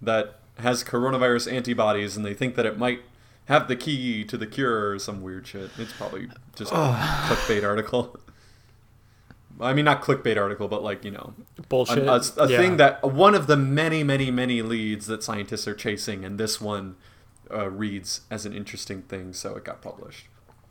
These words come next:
Speaker 2: Yeah.
Speaker 3: Like, the llama li-, Winter, also, like, six hundred thousand people. <laughs>
Speaker 1: Yeah. <laughs>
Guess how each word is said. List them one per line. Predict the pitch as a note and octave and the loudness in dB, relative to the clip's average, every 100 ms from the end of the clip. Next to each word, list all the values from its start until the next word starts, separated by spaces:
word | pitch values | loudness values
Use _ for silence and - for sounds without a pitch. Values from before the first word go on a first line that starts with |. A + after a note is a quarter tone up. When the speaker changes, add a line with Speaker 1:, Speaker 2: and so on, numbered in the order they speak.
| - | -4
Speaker 2:
Yeah. | F#3 F3 | 0 2
Speaker 3:
Like, | A#2+ | 4
the | F3 | 6
llama | E3+ G3+ A3 E3+ | 8 8 8 8
li-, | C#3 F3+ | 8 6
Winter, | G#3 F3+ A3 D#3 A#2 B2+ - | 6 4 6 8 8 6 6
also, | F3+ - F3+ D#3+ | 6 8 6 8
like, | C#3+ B2+ - | 8 6 4
six | - - F3+ - | 4 6 4 2
hundred | - D#3 C#3+ | 0 2 2
thousand | - C3 B2 B2 A2+ | 0 4 4 4 -2
people. | - A2+ A3 - | -6 -6 -6 -8
<laughs> | - - - - | -10 -14 -14 -12
Speaker 1:
Yeah. | A2 - - - - - - - | -12 -12 -14 -20 -20 -18 -10 -6
<laughs> | A#3+ | -4